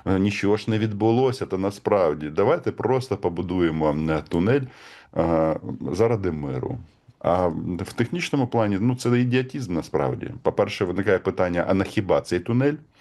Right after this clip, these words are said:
Корисні копалини возити? Ну, для цього є інші с-, способи, це де-, дешевші кораблі і так далі, і так далі. А, в, на, в російській частині цієї Чук-, Чукотка, чи куди вони там зібралися рити,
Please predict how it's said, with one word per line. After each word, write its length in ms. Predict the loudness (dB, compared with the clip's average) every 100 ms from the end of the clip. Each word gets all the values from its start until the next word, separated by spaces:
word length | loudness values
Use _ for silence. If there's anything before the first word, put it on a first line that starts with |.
| -20 -20 _ -2
Корисні 460 | 2 2 0 -2 0
копалини 520 | 0 2 4 2 0
возити? 540 | -4 -4 -6 -6 -6 -2
Ну, 140 | 0
для 160 | 0 0
цього 260 | 0 0
є 260 | 2 2 2
інші 320 | 0 -4 -4
с-, 180 | -8 -8
способи, 580 | -10 -2 -2 -2 -2 -4
це 140 | -4
де-, 140 | -4 -2
дешевші 540 | -2 0 0 0 -2
кораблі 440 | 0 0 2 0 0
і 20 |
так 240 | -2 0
далі, 220 | 0 0
і 40 | -4
так 200 | -6 -4
далі. 240 | -4 -6 -10 -16 -20 -18 -6
А, 280 | 2 4 4
в, 180 | 2 0
на, 120 | 0
в 280 | 0 0 -2 0
російській 500 | -2 -2 -2 -4 -4
частині 540 | -2 -2 -2 -2 -2 -2
цієї 240 | 0 0
Чук-, 260 | -2 -6 -4
Чукотка, 480 | -2 0 0 -2
чи 140 | -6 -4
куди 200 | -4 -2
вони 180 | -2 -2
там 200 | -4 -4
зібралися 560 | 0 2 0 0 -2
рити, 300 | -2 -4 -6